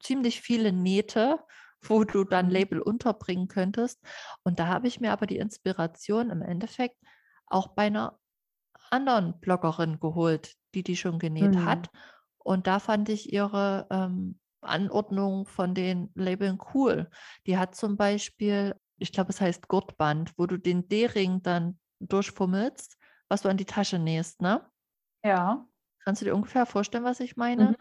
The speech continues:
Speaker 2: ich we-, weiß, was du meinst. Ja, diese Schlaufe, wo dann halt der D-Ring ist, wo dann die
Speaker 1: Genau.
Speaker 2: Vorschnitt-, also
Speaker 1: Also
Speaker 2: das Ding kann
Speaker 1: <laughs> Wow, wir sind so gut. Also, da ist ja noch mal ein Stück Stoff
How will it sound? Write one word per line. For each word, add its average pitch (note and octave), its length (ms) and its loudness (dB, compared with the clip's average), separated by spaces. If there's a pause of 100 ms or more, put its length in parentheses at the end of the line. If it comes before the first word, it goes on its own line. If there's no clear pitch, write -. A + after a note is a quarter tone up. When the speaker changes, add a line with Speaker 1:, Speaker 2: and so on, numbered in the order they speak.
(220)
Speaker 2:
ich - 160 -16
we-, - 180 -8
weiß, F#3+ 220 2
was F#3 140 -4
du G3+ 100 -6
meinst. F3+ 320 -2
Ja, F#3 80 0
diese F3+ 260 -6
Schlaufe, F3+ 480 6
wo F3 100 4
dann E3+ 200 2
halt E3+ 140 0
der E3 100 4
D-Ring A#3 380 2
ist, C4 140 -6
wo G#3+ 80 -2
dann G#3 280 2
die B3 240 -2 (840)
Speaker 1:
Genau. A3 420 10
Speaker 2:
Vorschnitt-, B3 140 8
also F#3 260 4
Speaker 1:
Also G3+ 200 4
Speaker 2:
das - 160 -6
Ding E3+ 140 2
kann F3 280 -2
Speaker 1:
<laughs> - 80 -18 (880)
Wow, D3 400 2
wir E3 100 2
sind E3+ 220 2
so F3+ 180 4
gut. E3 360 2 (340)
Also, F#3+ 240 2 (280)
da A3+ 100 2
ist A#3 160 0
ja A#3 120 2
noch B3 160 0
mal A3 240 4
ein G#3 140 -2
Stück - 360 -2 (200)
Stoff - 640 0